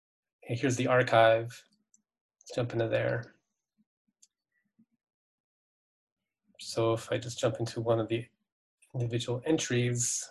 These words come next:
um, this is actually speaking to another piece of software called Archive Space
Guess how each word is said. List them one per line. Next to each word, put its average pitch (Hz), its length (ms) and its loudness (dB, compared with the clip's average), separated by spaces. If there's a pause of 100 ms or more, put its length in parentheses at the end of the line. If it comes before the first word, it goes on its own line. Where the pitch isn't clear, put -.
(160)
um, 120 320 2 (320)
this 151 100 -10
is 143 140 -6
actually 160 440 8
speaking 170 600 4
to 139 460 4
another 135 260 8
piece 135 220 0
of 127 100 -2
software 139 400 6
called - 200 0
Archive 139 400 0
Space - 640 -2